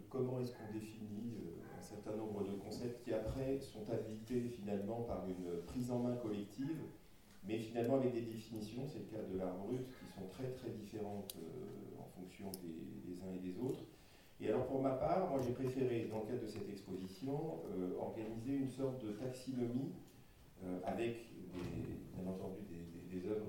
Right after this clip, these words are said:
présentées, entre ce que pouvaient être les rapports entre art et santé mentale.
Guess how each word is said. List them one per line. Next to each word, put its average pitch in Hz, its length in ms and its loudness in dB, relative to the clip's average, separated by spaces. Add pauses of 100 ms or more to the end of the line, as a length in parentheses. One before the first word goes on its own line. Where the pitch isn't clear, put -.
présentées, 92 640 -2
entre - 260 -4
ce 113 120 -8
que 123 60 -4
pouvaient 123 340 2
être 120 120 -2
les 104 80 -2
rapports 120 380 0
entre 95 320 -2
art 110 180 -2
et 101 40 -2
santé - 300 -6
mentale. - 380 -6